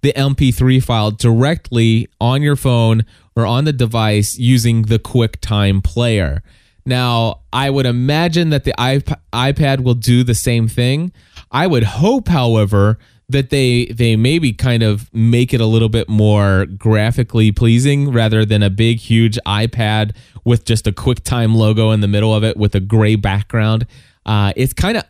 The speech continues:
ugly when it plays M P three files, um, on the iPhone when you click,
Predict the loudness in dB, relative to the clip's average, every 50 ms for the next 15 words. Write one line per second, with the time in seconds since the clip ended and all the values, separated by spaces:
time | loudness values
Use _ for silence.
0 | _ -2 0 0 0 0 2 2 2 2 2 0 -2 -2 -4 -4 -2 0 0 0
1 | 0 -2 -4 -6 -12 -16 _ _ _ _ _ _ _ _ -2 -2 0 0 0 0
2 | 2 2 0 0 0 0 0 0 0 0 0 0 -2 -4 -6 -8 -6 -2 -2 0
3 | 0 0 0 -2 -4 -6 -10 _ _ _ -2 -2 -2 0 -2 -2 0 -2 -2 0
4 | 0 0 0 0 -2 -4 -8 _ _ _ _ _ -2 0 0 2 2 2 0 0
5 | 0 -2 -2 -2 -4